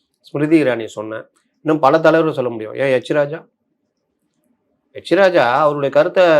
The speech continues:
கரெக்டா வச்சாருன்னா அது இல்ல. அவரு கண்டபடி பேசுறது, நேரடியா முறைக்கிறது, அஹ், நீ ஆன்டி இண்டியன் ரிப்போர்ட்டரை சொல்றது, இதெல்லாம் வந்து கிண்டலுக்குரியதா மாறி போச்சா? அப்ப நீங்க என்ன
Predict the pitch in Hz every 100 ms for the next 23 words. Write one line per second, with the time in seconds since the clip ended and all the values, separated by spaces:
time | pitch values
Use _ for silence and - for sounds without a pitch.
0 | 139 135 147 151 170 147 147 143 147 143
1 | 123 95 - _ _ _ - 131 139 135
2 | 135 147 160 165 160 143 139 127 131 135
3 | 131 120 117 113 120 147 147 143 127 127
4 | 135 123 110 117 117 127 _ _ _ -
5 | 120 117 117 117 120 120 123 156 151 147
6 | 127 127 127 117 117 117 131 123 110 110
7 | 107 107 107 110 127 143 160 170 180 160
8 | 160 165 185 208 185 175 170 165 160 160
9 | 143 127 139 - _ _ _ _ _ _
10 | _ _ - - 190 170 175 151 135 139
11 | 143 214